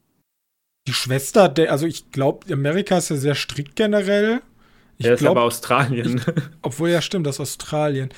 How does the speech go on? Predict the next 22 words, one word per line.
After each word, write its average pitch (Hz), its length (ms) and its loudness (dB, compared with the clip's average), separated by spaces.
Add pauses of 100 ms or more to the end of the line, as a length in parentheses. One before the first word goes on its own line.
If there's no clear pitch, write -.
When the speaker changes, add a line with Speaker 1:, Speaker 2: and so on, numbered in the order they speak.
(120)
Speaker 1:
Ich - 100 -14
weiß 320 280 0
gar 143 180 0
nicht, 143 180 -6
wie 156 60 -6
da 143 140 -4
die 139 120 -6
Regeln 143 360 -2
sind. 135 180 -8 (260)
Aber 180 320 4 (140)
vor 185 180 2
allem 233 160 6
habe 226 140 4
ich 226 80 -2
auch 220 120 2
an 196 180 2 (320)
nicht - 480 -6
ganz 170 320 2
legale 208 460 4
Drogen 196 400 -2
gedacht, 196 400 0
weil 151 460 2